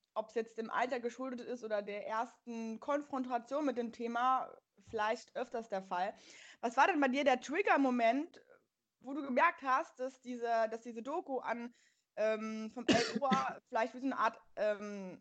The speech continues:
Haken funktioniert hat auf dem Berg zum eben Ökoaktivisten? Was war denn dann der nächste Mo-, Trigger-Moment, wo du gemerkt hast, okay, krass, äh, irgendwie, äh, muss ich diese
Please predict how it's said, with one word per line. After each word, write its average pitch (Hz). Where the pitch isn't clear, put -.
Haken 285
funktioniert 262
hat 240
auf 220
dem 233
Berg 247
zum 269
eben 240
Ökoaktivisten? 254
Was 240
war 254
denn 339
dann 277
der 277
nächste 320
Mo-, 285
Trigger-Moment, 277
wo 262
du 262
gemerkt 262
hast, 269
okay, 262
krass, 247
äh, 233
irgendwie, 262
äh, 233
muss 240
ich 269
diese 240